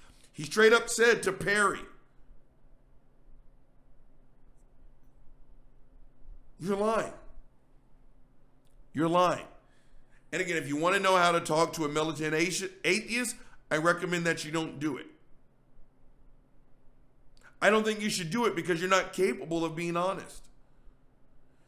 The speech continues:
If you need to employ tactics to talk to someone, it's because of one reason and one reason fucking only.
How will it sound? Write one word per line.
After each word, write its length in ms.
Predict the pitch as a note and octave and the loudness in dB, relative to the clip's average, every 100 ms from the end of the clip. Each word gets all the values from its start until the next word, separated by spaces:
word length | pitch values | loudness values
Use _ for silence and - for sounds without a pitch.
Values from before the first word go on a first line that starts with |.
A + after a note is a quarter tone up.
| - - | -8 4
If 280 | F#3 C#3+ | 4 4
you 120 | E3 A3 | -2 0
need 220 | B3 A3 | 0 0
to 140 | A3 | 0
employ 420 | G#3 E3 F#3+ F#3+ E3+ - | 0 0 2 2 0 -12
tactics 1080 | - - D#3 D3+ - - - - - - - - - - - - - - - - _ - | -10 -6 -2 -2 -4 -14 -16 -16 -14 -14 -16 -20 -20 -18 -18 -20 -20 -20 -20 -20 _ -6
to 120 | D#3+ | -4
talk 400 | D3+ D#3+ E3+ F3 | -2 2 2 2
to 80 | F3+ | 0
someone, 560 | F#3 G3+ G#3 A#3 B3 - | 4 4 4 2 0 -4
it's 160 | E3 C3+ | -6 -4
because 400 | E3 D#3+ D#3+ C3+ | -4 0 -2 -2
of 240 | G#2+ - | -8 -4
one 260 | E3 A#3+ G#3+ | -2 0 -2
reason 640 | G3+ G3 F#3 G3 F#3+ E3+ - - - | -4 -6 -6 -6 -8 -12 -18 -20 -8
and 320 | D3+ D#3 C#3 | -6 -6 -2
one 220 | D#3 D#3+ | 0 2
reason 400 | D#3 D3+ C#3+ C#3+ | 2 0 -2 -4
fucking 480 | C3+ - C3+ C3+ C3+ | -4 -2 -2 -4 -10
only. 480 | - C3 A#2+ E2 | -8 -8 -8 -14